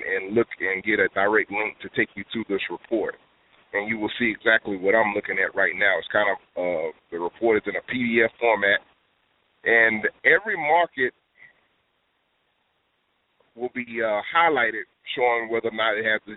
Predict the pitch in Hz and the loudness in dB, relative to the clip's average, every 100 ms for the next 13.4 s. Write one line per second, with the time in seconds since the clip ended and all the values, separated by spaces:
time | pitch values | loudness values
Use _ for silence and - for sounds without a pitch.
0 | - 104 113 - 113 110 107 101 95 - | -4 -2 -2 0 0 0 -4 -6 -6 -2
1 | 113 110 113 107 104 _ - 107 98 - | -2 0 0 -2 -6 _ 0 2 2 0
2 | 98 - 95 95 95 85 107 107 110 - | -2 -2 -6 -6 -8 -2 2 4 2 -2
3 | 101 _ - _ _ _ _ _ - 104 | -4 _ -20 _ _ _ _ _ 0 2
4 | 101 98 95 90 87 - 131 110 98 101 | 4 2 2 2 0 4 4 4 -2 -4
5 | 101 123 117 82 - _ - - _ 107 | 0 4 2 0 -14 _ -20 -20 _ 0
6 | 117 160 190 175 156 110 127 110 165 - | 4 2 4 4 4 2 -2 -2 -4 -4
7 | - 160 151 131 123 - 160 165 - 120 | -6 -4 0 0 0 -4 0 0 4 2
8 | 104 98 127 170 156 170 170 135 117 113 | 2 0 0 2 4 4 4 0 0 -2
9 | 113 - 147 139 113 110 110 _ _ _ | -2 -2 0 2 0 -2 -8 _ _ _
10 | _ _ - - 160 165 139 120 123 - | _ _ -4 4 4 4 2 2 0 -8
11 | - 127 131 123 120 - 120 120 - - | 0 4 6 6 2 -2 0 0 0 2
12 | 160 - 92 - 80 113 117 110 117 180 | 2 2 -6 -8 -10 -10 -10 -10 0 0
13 | - 107 92 | 0 -4 -10